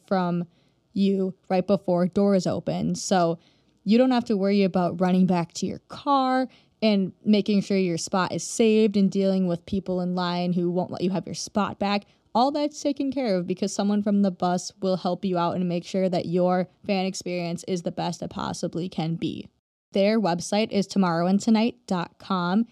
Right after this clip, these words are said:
and you've probably seen them blow up on TikTok, actually. They have become quite famous on there,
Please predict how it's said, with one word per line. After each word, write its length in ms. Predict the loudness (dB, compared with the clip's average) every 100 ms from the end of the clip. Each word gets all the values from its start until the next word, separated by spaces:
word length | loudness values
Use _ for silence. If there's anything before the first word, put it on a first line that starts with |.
| _ _ -2
and 200 | 2 4
you've 180 | 2 -2
probably 560 | -4 0 2 2 -2
seen 320 | -2 -2 2 4
them 160 | 4
blow 180 | 4 4
up 160 | 4 4
on 180 | 2
TikTok, 520 | 2 -2 -4 -4 -4 -4
actually. 760 | -4 -4 -6 -4 -2 0 -2 -4 _ _ _
They 520 | 0 2 4 4 0 -4 _ _ _
have 420 | 2 2 2 2
become 360 | 0 4 4
quite 440 | 4 2 2 2 -2
famous 440 | 2 4 4 0
on 300 | -2 2 2
there, 340 | 2 0 -2